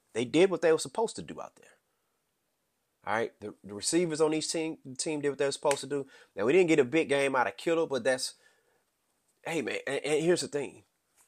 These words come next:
Kelce didn't even get in the end zone, okay? So, like, both defenses, they was doing their job.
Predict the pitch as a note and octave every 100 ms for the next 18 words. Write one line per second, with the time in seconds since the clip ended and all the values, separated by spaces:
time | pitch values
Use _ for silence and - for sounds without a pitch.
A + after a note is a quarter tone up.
0 | _ _ _ _ _ - A3 F3 D3 C#3+
1 | C3+ B2 G#2+ A#2+ C3 - - - _ _
2 | _ _ _ _ _ _ _ - A#2 G2
3 | _ _ _ - - - C#3+ A#2+ - _
4 | _ B2+ B2+ G2+ F#2 E3+ G#3+ B2+ E3+ F#3
5 | A#2 - G3+ B2 D3+ C3 A2 C#3 D3 B2+
6 | B2 A2 C#3 C3+